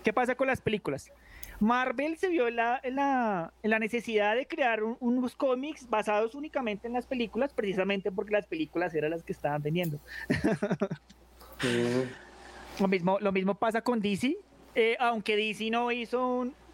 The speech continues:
Speaker 1: D C, D C hace poquitico en el último... En el último... Eh, live que hicieron en directo, eh, se pe-, se pegaron una jugada que a mí me parece que financieramente es muy buena, no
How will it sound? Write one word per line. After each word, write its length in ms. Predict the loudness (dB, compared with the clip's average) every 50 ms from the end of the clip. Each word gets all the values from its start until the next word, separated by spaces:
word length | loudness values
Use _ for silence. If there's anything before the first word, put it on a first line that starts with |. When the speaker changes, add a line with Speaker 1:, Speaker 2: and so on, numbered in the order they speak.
| -2
Speaker 1:
D 120 | 0 0 0
C, 120 | 0 0 0
D 100 | 0 2
C 200 | 2 4 4 2
hace 140 | 2 2 0
poquitico 480 | -2 -2 -2 0 0 0 0 2 2
en 60 | 2 2
el 100 | 2 2
último... 1000 | 0 0 -2 -2 0 2 2 4 2 2 2 0 0 0 -2 -2 -4 -4 -8 -10 -14 -20 -20 -20 -20 -20 -20 -20 -20 -20 -20 -14 -8 -6 -4 0 2
En 60 | 2
el 140 | 4 4 2
último... 920 | 2 0 0 0 2 2 2 0 0 0 0 -2 -2 -2 -2 -4 -4 -4 -4
Eh, 520 | -2 0 0 2 0 0 0 -2 -4 -6 -10 -14 -20 -20 -18 -14 -12 -12 -10 -6 -2
live 340 | 2 2 4 4 2 0 -2 -6 -8
que 100 | -12 -6
hicieron 340 | 0 2 2 2 2 2
en 100 | 0 0
directo, 420 | 0 0 0 0 0 -2 -6 -10 -10 -12 -14 -20 -20 -20 -20 -20 -20 -20 -20 -20 -8 0 2
eh, 400 | 2 4 4 2 2 0 -2 -4
se 160 | -2 -2 -2
pe-, 260 | 0 0 0 -2 -2 -2
se 120 | -2 0
pegaron 320 | 0 2 2 4 4 2
una 120 | 2 2 2
jugada 420 | 2 2 4 4 4 4 2 0 -2
que 80 | -4
a 40 | -6
mí 120 | -4 -2
me 80 | -2 -2
parece 320 | 0 0 0 0 -2 -4
que 100 | -6 -6
financieramente 720 | -4 -2 0 0 0 0 0 0 0 2 2 2 0 0 0
es 60 | 2
muy 100 | 2 2
buena, 320 | 2 2 2 2 0 -2 -2 0
no 160 | 0 0